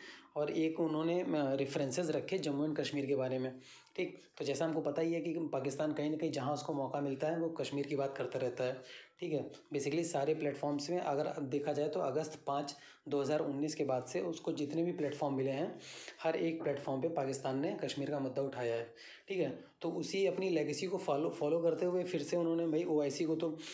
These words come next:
बहुत ज़्यादा importance देते हैं वो, और ओआईसी में बहुत दिन से लगे भी हुए थे कि भाई कुछ इस, इस तरह का एक चीज़ आए, ठीक है? तो उसी पे एक resolution adopt किया उन्होंने,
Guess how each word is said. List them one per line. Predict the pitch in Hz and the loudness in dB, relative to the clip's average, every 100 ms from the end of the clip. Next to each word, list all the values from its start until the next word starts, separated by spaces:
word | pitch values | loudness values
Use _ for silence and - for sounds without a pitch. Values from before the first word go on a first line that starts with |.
| - - - | -14 -12 -2
बहुत | 139 147 | 2 4
ज़्यादा | 160 175 170 | 4 4 2
importance | 165 156 147 165 | 2 2 2 2
देते | 147 156 160 | 2 2 2
हैं | 151 | 0
वो, | 147 147 - - _ _ _ _ _ - | 0 -2 -8 -20 _ _ _ _ _ -4
और | 151 | 2
ओआईसी | 151 143 139 175 | 4 4 2 2
में | 156 | 2
बहुत | 143 139 | 2 4
दिन | 160 | 2
से | 160 | 4
लगे | 135 143 | 2 4
भी | 165 | 4
हुए | 160 165 | 4 4
थे | |
कि | 175 | 2
भाई | 175 180 | 2 2
कुछ | 190 - | 0 0
इस, | 151 - - - - - 165 | -2 0 -4 -6 -14 -6 -4
इस | - | 0
तरह | 135 135 | 2 2
का | 165 | 4
एक | 170 165 | 2 0
चीज़ | 185 185 | 0 2
आए, | 135 127 - - - - - | 2 2 -2 -12 -18 -16 -4
ठीक | 190 | 0
है? | 139 | 0
तो | - | 0
उसी | 147 185 180 | -2 0 0
पे | 196 | 2
एक | 202 180 170 | 2 2 2
resolution | 143 135 139 135 175 | 2 4 2 2 2
adopt | 156 139 147 - | 2 2 0 0
किया | 160 | 2
उन्होंने, | 151 147 | 2 0